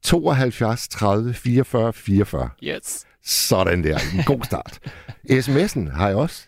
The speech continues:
Speaker 1: Fjorten fireogtyve.
Speaker 2: Fuldstændig.
Speaker 1: Gabriel, det bliver en fremragende nat.
Speaker 2: Det gør det.
Speaker 1: Skal vi ikke bare, øh, sige, at, øh, nu ringer lytterne ind?
Speaker 2: Jo.
Speaker 1: Og så, øh, tager du telefonen. Oh, der er, du får lige den her med,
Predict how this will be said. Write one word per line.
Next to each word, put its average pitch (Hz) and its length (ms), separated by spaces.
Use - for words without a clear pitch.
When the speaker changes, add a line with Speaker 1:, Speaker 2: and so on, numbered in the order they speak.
Speaker 1:
Fjorten 92 340
fireogtyve. 165 460
Speaker 2:
Fuldstændig. 113 380
Speaker 1:
Gabriel, 98 380
det 87 100
bliver 80 180
en 64 140
fremragende - 1040
nat. - 380
Speaker 2:
Det - 80
gør - 80
det. - 180
Speaker 1:
Skal 113 180
vi 120 40
ikke 147 120
bare, 151 280
øh, 95 440
sige, 147 360
at, 101 100
øh, 87 180
nu 135 100
ringer 131 260
lytterne 120 420
ind? 143 120
Speaker 2:
Jo. 135 140
Speaker 1:
Og 110 160
så, 135 360
øh, 90 520
tager 117 140
du 113 100
telefonen. 139 560
Oh, 139 180
der 110 100
er, 101 100
du 113 260
får 139 160
lige 135 140
den 127 120
her 123 100
med, 120 300